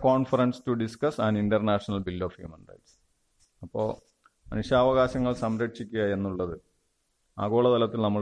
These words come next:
പരിശോധിച്ച് നോക്കിയാൽ ആയിരത്തി തൊള്ളായിരത്തി നാൽപത്തിയൊന്നിലെ അറ്റ്ലാന്റിക് ചാർട്ടറിലും ആയിരത്തി തൊള്ളായിരത്തി നാൽപത്തിരണ്ടിലെ Declarations of the United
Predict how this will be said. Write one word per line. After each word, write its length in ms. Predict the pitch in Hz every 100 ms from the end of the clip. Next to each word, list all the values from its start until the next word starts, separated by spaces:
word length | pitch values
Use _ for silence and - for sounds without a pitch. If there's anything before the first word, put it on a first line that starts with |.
| 101
പരിശോധിച്ച് 480 | 92 - 101 92 92
നോക്കിയാൽ 380 | 87 - 87 67 - _ _ _ _ _ _ _ _ _ 113
ആയിരത്തി 200 | 120 120
തൊള്ളായിരത്തി 320 | 123 120 113 113
നാൽപത്തിയൊന്നിലെ 600 | 107 104 110 113 110 101
അറ്റ്ലാന്റിക് 500 | 95 - 107 110 104 98
ചാർട്ടറിലും 500 | 87 - 92 101 - _ _ _ _ _ _ _ _ -
ആയിരത്തി 220 | 113 117 120
തൊള്ളായിരത്തി 360 | 113 110 113 104
നാൽപത്തിരണ്ടിലെ 760 | 107 104 107 107 98 98 98 95 - 104
Declarations 580 | - 113 110 110 117 107 98
of 40 | -
the 80 | 92 90
United 320 | 98 95